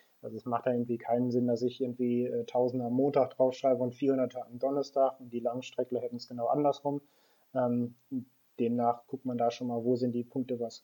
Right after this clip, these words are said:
was kann man zusammen machen. Ähm, und, ähm, dann kommt der zweite Schritt halt diese Punkte, die nicht zusammen gemacht werden. Und dann machen wir in der Regel, ähm, einen Rahmentrainingsplan, nennen wir das,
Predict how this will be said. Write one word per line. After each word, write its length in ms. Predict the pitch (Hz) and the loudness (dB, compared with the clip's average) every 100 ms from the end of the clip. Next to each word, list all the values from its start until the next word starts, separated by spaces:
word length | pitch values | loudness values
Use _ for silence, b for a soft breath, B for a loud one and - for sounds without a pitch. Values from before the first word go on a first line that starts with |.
| - | -10
was 160 | 120 - | -10 -8
kann 120 | 120 | -8
man 120 | - | -6
zusammen 380 | 127 139 185 175 | 2 4 4 2
machen. 380 | 170 165 156 151 _ _ _ _ _ _ _ - | 0 0 -4 -8 _ _ _ _ _ _ _ -4
Ähm, 380 | 120 117 117 110 B B B B B B B - | -2 0 -2 -8 B B B B B B B 2
und, 600 | 131 120 117 113 117 - | 4 4 0 -2 -4 0
ähm, 400 | 123 117 113 110 _ _ _ _ _ | 0 0 -4 -10 _ _ _ _ _
dann 260 | - 117 120 | 4 4 4
kommt 200 | 131 120 | 2 4
der 100 | 117 | 2
zweite 360 | - 117 120 117 | 2 2 2 0
Schritt 260 | - 120 | -2 0
halt 160 | 120 110 | 0 -2
diese 180 | 110 117 | -4 -4
Punkte, 320 | - 120 113 | -4 -6 -4
die 120 | 113 | -2
nicht 240 | 131 147 | 0 0
zusammen 360 | - 135 139 139 | 0 2 2 2
gemacht 300 | 131 127 127 | 0 0 -2
werden. 80 | 127 | -2
Und 100 | 120 | -2
dann 60 | |
machen 240 | 117 - 117 | -4 -6 -4
wir 80 | 120 | -2
in 60 | |
der 140 | 110 107 | -2 2
Regel, 400 | 127 127 123 b b b b b b _ _ - | 4 4 2 b b b b b b _ _ 2
ähm, 460 | 117 113 110 110 _ _ - | 4 4 2 -6 _ _ -6
einen 140 | 123 | -4
Rahmentrainingsplan, 1300 | 110 113 123 120 110 - 117 110 110 110 - 113 113 107 | 4 8 10 8 2 -4 -2 0 -2 -6 -6 -2 -2 -4
nennen 240 | 104 107 | -8 -8
wir 80 | 107 | -8
das, 280 | 104 - | -10 -14